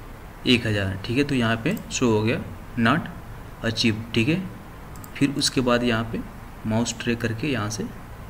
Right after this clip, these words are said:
ड्रॉ कर देना। फिर उसके बाद यहाँ पे देखिए राम,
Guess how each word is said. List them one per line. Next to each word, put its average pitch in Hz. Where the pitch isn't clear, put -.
ड्रॉ 113
कर 107
देना। 98
फिर 147
उसके 127
बाद 117
यहाँ 117
पे 117
देखिए 117
राम, 110